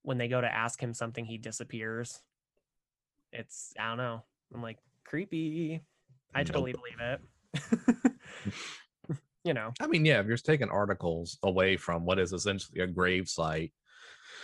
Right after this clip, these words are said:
Speaker 2: don't be surprised if you have, like, a poltergeist moment.
Speaker 1: Right. Well, and here's the thing. M-, my mom and I were talking about this the other day because I was telling her, I was like,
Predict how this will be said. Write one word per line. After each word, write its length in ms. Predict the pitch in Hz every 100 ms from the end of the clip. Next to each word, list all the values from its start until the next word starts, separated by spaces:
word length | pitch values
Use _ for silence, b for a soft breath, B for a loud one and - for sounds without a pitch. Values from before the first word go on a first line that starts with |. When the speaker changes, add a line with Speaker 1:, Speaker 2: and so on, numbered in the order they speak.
| B B _ _ -
Speaker 2:
don't 200 | 131 117
be 120 | 113
surprised 480 | 110 101 101 95 98
if 60 |
you 120 | 95 98
have, 180 | 95
like, 120 | 95 85
a 60 |
poltergeist 640 | - 95 95 92 87 85
moment. 420 | 87 80 82 85 - b b _ 160
Speaker 1:
Right. 500 | 139 135 135 131 - - _ _
Well, 420 | 170 185 190 190 143 B B _ _ _ _ _ 160
and 120 | 160
here's 180 | 180 151
the 80 |
thing. 180 | 139 127
M-, 140 | 120 131
my 180 | 156 165
mom 240 | 135 131
and 80 | 139
I 100 | 139
were 80 | 139
talking 260 | 143 135 135
about 180 | 135
this 160 | 135 131
the 100 | 127
other 120 | 127
day 240 | 131 131 135 _ _ _ - _ -
because 200 | 143 139
I 80 | 135
was 80 | 131
telling 200 | 131 127
her, 100 | 123
I 40 |
was 100 | 120
like, 260 | 123 120